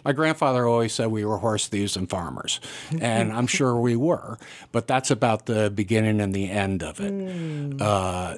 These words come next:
Speaker 1: the Jennings side was a little bit more merchant class, uh, you know, mayors and of small towns and things like that. And on that side, we had, uh, uh, W H Seward, who was, uh,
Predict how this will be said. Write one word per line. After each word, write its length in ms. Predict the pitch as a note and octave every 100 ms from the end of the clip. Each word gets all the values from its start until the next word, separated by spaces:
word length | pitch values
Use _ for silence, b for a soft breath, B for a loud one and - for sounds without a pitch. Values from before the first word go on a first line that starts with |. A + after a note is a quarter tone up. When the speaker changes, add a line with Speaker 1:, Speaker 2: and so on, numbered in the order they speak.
| -
Speaker 1:
the 200 | A#2+ A#2+
Jennings 500 | A#2+ C#3 C#3+ D3+ C#3
side 500 | - B2+ B2+ B2+ B2
was 200 | A2+ G#2+
a 80 | A2+
little 320 | A#2 C3 B2+
bit 240 | B2 B2
more 380 | - A#2+ A#2+ A2+
merchant 420 | A2 C3 - C#3+
class, 580 | - D3 C#3+ D3 C#3+ -
uh, 760 | A#2+ A2+ A2 G#2 G2+ G2+ G2 G2+
you 180 | A2+ G#2+
know, 240 | G2 F#2+ G2+
mayors 800 | A2 A2+ A2+ A2+ A2+ A2+ G#2 G#2
and 360 | G#2 G2+ G2+
of 200 | F#2 G2
small 260 | - G#2 G#2+
towns 460 | A2 G#2+ G#2+ G#2
and 100 | G2+
things 260 | - G#2+ G2+
like 220 | A2 G#2
that. 260 | A2+ A#2 A#2 B B -
And 120 | B2
on 120 | B2+
that 220 | D#3 G3
side, 280 | - D#3 D#3
we 160 | D3 C#3+
had, 460 | D3 C#3 C3+ C3
uh, 400 | C3+ B2+ B2 B2 B2+ B B B -
uh, 180 | A2+ A2+
W 420 | A2 A#2 A#2 A2
H 200 | A2 -
Seward, 500 | - G2 E2 - - _ b b -
who 260 | A2 G2+
was, 440 | G#2 G2 F#2+ F2+ -
uh, 360 | G2+ G2 F#2+